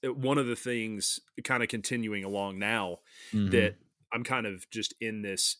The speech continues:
Speaker 1: in this spot. So I was saying, you know, we, uh, in retail, I worked forty hours a week, 'cause if you work more than forty hours a week, they had to pay you overtime, and God knows that you're not worth that kind of
Speaker 2: Right.
Speaker 1: money.
Speaker 2: <laughs>
Speaker 1: So, uh, you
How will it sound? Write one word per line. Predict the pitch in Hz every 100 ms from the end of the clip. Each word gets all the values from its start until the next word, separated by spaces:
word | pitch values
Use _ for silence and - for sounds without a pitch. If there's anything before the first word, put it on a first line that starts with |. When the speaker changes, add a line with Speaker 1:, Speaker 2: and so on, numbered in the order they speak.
| -
Speaker 1:
in | 135 123
this | 107 -
spot. | - - 120 104 -
So | - 123 113 107
I | 113
was | 110
saying, | 143 123 113 113
you | 123
know, | 110
we, | 101 123 -
uh, | 123 -
in | 127 113
retail, | 135 147 135 123
I | 113
worked | 104 101
forty | - 120 110
hours | 107 101
a | 101
week, | 101 101 -
'cause | 104
if | 101 107
you |
work | 113 120
more | 123 120
than | 113
forty | 135 123 123
hours | 117 104
a |
week, | 110 107
they |
had | 104
to | 104
pay | 117
you | 104
overtime, | 107 104 107 98 95
and | 90
God | 110 107 104
knows | 101 104 107 98 92
that | 98
you're | 101 98
not | 92 90
worth | 104 95 - _
that | 101 95 87 -
kind | 107
of | 95
Speaker 2:
Right. | 87 82 - - 147 -
Speaker 1:
money. | 143 -
Speaker 2:
<laughs> | -
Speaker 1:
So, | - 131 117 113 107 - -
uh, | 110 101 95 90
you | 123 117 120 110 104